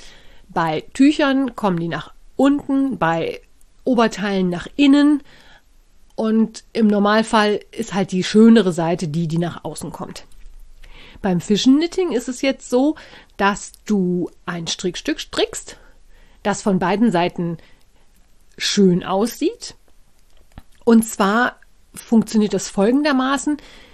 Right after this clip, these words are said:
Du strickst mit zwei Fäden gleichzeitig in zwei Farben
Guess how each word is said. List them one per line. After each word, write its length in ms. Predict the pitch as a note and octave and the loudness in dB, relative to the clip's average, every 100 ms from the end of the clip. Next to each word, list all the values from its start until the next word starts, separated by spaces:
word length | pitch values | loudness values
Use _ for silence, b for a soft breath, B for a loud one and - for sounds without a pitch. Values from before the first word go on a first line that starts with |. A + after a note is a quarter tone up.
| B B B B | B B B B
Du 160 | F#3+ G3+ | -4 -2
strickst 580 | - - C4+ - - | -2 -2 -4 -4 -6
mit 160 | F#3+ F#3+ | -6 -6
zwei 260 | - G#3 A#3 | 0 0 0
Fäden 320 | A3 G#3 G#3+ | -2 0 0
gleichzeitig 800 | F3+ F3 - F3 D3+ C#3+ - - - - - - - | 0 -4 -6 -8 -8 -10 -14 -18 -20 -20 -20 -20 -6
in 160 | G#3+ F#3+ | -2 -2
zwei 320 | - F3+ F#3 | -2 -4 -4
Farben 440 | - E3+ D#3 C3+ | -6 -8 -8 -8